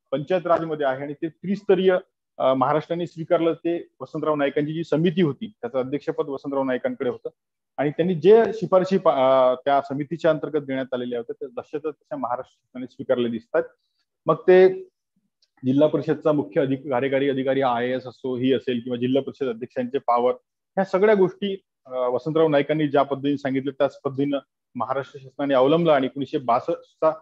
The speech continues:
पंचायत समिती जिल्हा परिषद अधिनियम एकोणीसशे बासष्ट हा, अ, सध्या अस्तित्वात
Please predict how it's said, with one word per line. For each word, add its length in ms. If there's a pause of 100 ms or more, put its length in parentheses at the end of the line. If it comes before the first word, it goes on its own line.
(300)
पंचायत 280
समिती 420
जिल्हा 260
परिषद 220
अधिनियम 400
एकोणीसशे 340
बासष्ट 480
हा, 100 (480)
अ, 160
सध्या 320
अस्तित्वात 380